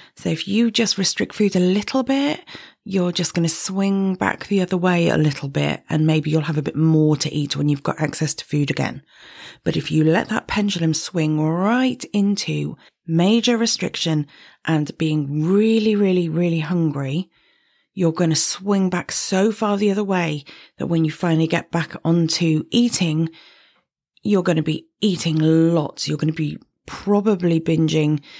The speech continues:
You're going to lose the control that you had around food when you just manage that hunger and don't let it sway to those extremes. And this practical hunger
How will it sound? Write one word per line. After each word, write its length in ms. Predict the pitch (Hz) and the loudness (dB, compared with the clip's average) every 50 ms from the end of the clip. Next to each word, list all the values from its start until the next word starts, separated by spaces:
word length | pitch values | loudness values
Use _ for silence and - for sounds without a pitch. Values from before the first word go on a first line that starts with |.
| - - - _ | -20 -20 -16 _
You're 180 | - 156 156 | -2 0 0
going 280 | 151 160 160 156 160 156 | 2 2 2 2 0 0
to 140 | - 160 151 | -2 0 2
lose 500 | 151 156 156 175 202 208 214 214 190 - | 2 2 4 4 4 4 2 0 -2 -4
the 80 | 190 | -4
control 800 | - - 175 170 - - - - 170 170 165 156 147 143 139 139 - _ _ | -2 0 0 0 0 -2 -4 -2 0 2 2 2 2 0 -2 -2 -4 _ _
that 200 | - - 156 - | -6 -4 -4 -2
you 140 | - 147 143 | -2 -2 -2
had 400 | 139 139 - 143 139 139 135 - - _ _ _ - | -4 -2 -2 0 0 0 -2 -4 -8 _ _ _ -6
around 260 | 165 156 147 147 143 | -2 0 0 0 0
food 380 | 139 - - 143 143 143 139 - | -2 -4 -2 -2 -2 -2 -2 -2
when 140 | 147 143 143 | -2 0 0
you 120 | 139 139 - _ | -2 -2 -6 _
just 420 | - - 160 156 139 - - - - _ _ _ - | -4 -2 0 0 0 -2 -4 -6 -8 _ _ _ -4
manage 540 | - 165 175 185 185 175 165 156 147 - - | 0 2 4 4 4 2 2 0 0 -2 -4
that 160 | - - - | -4 -4 -4
hunger 440 | 147 147 151 147 139 139 135 131 - - - - - _ - | -2 -2 0 0 0 -2 -2 -4 -6 -12 -20 -20 -20 _ -4
and 260 | 135 156 151 - - | -2 -2 -2 0 0
don't 280 | - 156 151 135 - | 2 2 2 0 0
let 240 | - 143 139 139 - 151 | -2 -2 -2 -2 -4 -6
it 120 | - - | -4 -2
sway 540 | - - - - 156 151 156 147 139 143 139 | -2 0 0 -2 -2 -2 -2 -2 -2 -2 -2
to 160 | - - 143 | -4 -4 -2
those 280 | 139 147 143 143 139 139 | -2 0 0 0 -2 -4
extremes. 720 | 139 - - - - 143 135 131 117 104 - - - - - _ _ _ _ _ _ _ _ _ _ _ _ _ - | -4 -4 -6 -4 -4 -4 -4 -4 -6 -8 -8 -8 -10 -10 -12 _ _ _ _ _ _ _ _ _ _ _ _ _ -2
And 200 | 208 190 185 196 | 0 2 2 4
this 380 | 254 269 269 - - - - - _ _ _ _ _ _ _ _ _ _ _ _ _ _ _ _ _ _ _ _ _ | 2 2 2 2 0 -2 -2 -6 _ _ _ _ _ _ _ _ _ _ _ _ _ _ _ _ _ _ _ _ _
practical 600 | - - 202 233 - - - 220 208 - 180 170 | -8 -4 -4 -4 -4 -2 -2 -2 0 0 -2 -4
hunger 600 | 147 - - 185 185 175 156 - - - 175 208 | -2 0 0 2 2 2 0 -2 -6 -8 -8 -10